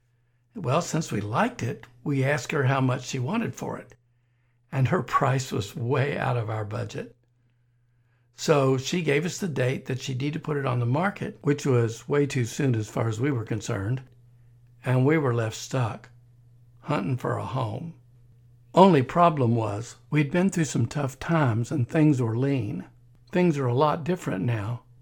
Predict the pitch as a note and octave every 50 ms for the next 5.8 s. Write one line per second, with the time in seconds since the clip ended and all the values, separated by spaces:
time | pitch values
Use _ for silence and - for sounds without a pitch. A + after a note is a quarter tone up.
0 | - - C#3+ B2+ - - F#3+ F#3 - F3+ C#3+ B2 - D3+ C#3+ D#3 D3 C3 A#2 A#2
1 | A2+ A2+ A#2+ C3 E3 F#3 F3 B2+ A#2 A#2 A2+ A#2 C#3 C3 A#2 G#2+ - - - D3
2 | - - - - - - - - - - - E3+ A2+ A2+ - F3 D#3+ C#3+ A#2+ -
3 | D3 C3+ - - - C#3 A#2+ A#2+ - - C3+ A2 G#2 - - - - - - F#3+
4 | G3 G#3+ - - _ - - _ - _ _ _ - - - - - - - -
5 | - - - - - - - - - E3+ D3 C3+ B2 B2 C#3 B2